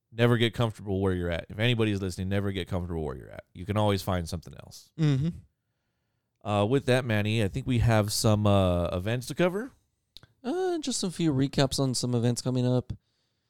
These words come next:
Speaker 2: Um, I think we have a new event that we learned about recently as well. Um, but that one's not till November.
Speaker 1: Yes.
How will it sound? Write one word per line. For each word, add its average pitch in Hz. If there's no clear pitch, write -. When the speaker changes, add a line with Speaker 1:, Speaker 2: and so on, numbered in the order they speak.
Speaker 2:
Um, 110
I 113
think 135
we 131
have 123
a 110
new 120
event 120
that 120
we 117
learned 117
about 113
recently 117
as 107
well. 113
Um, 104
but 110
that 123
one's 123
not 107
till 113
November. 107
Speaker 1:
Yes. 101